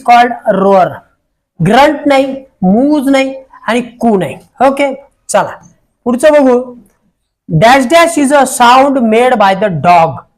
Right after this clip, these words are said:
डॉगचा साऊंड कोणता? तुम्ही झूम करून सुद्धा व्हिडिओ बघू शकता. अ, स्क्वॅक नाही, बज नाही,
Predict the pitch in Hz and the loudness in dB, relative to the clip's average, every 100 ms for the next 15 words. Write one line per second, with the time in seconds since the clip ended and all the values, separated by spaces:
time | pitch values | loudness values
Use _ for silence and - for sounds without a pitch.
0 | _ _ _ _ _ _ 160 202 208 - | _ _ _ _ _ _ -2 -2 -2 -4
1 | 220 - 185 185 185 - 202 131 113 - | -6 -4 -4 -4 -4 -4 -4 -4 -12 -14
2 | _ _ _ - 247 220 190 214 233 247 | _ _ _ -4 -4 -2 -2 0 0 0
3 | 226 220 233 214 226 226 220 175 165 190 | -2 -2 0 2 2 0 -4 -6 -6 -8
4 | - _ _ _ _ _ _ 185 190 196 | -10 _ _ _ _ _ _ 0 2 2
5 | 196 - - - 262 254 254 247 240 240 | 2 -2 -6 0 0 0 -2 -4 -4 -8
6 | - _ - - _ _ _ _ _ _ | -20 _ -20 -20 _ _ _ _ _ _
7 | _ _ - 160 214 247 226 247 247 240 | _ _ -2 2 4 2 2 0 0 -4